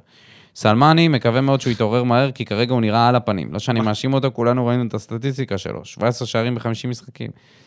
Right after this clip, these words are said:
Speaker 1: זה לא חלוץ חוד שמביא אליפות. אין ספק שבטרנר זה ייראה אחרת, אבל עדיין לא מתאים להיראות ככה כשאנחנו מציבים לעצמנו מטרות גדולות. נו, באמת, מה שיותר בוער זה לראות איך כל ערוצי התקשורת מתעסקים כל היום במכביזם ובסאגת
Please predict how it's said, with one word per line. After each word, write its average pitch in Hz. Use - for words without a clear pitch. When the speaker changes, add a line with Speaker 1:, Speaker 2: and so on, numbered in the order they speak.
Speaker 1:
זה -
לא 127
חלוץ 131
חוד 131
שמביא 123
אליפות. 113
אין 131
ספק 131
שבטרנר 123
זה 107
ייראה 101
אחרת, 135
אבל 98
עדיין 113
לא 117
מתאים 110
להיראות 101
ככה -
כשאנחנו 98
מציבים 104
לעצמנו 107
מטרות 95
גדולות. -
נו, 135
באמת, 123
מה 113
שיותר 113
בוער 113
זה 117
לראות 104
איך 113
כל 139
ערוצי 135
התקשורת 127
מתעסקים 120
כל 127
היום 131
במכביזם 117
ובסאגת 123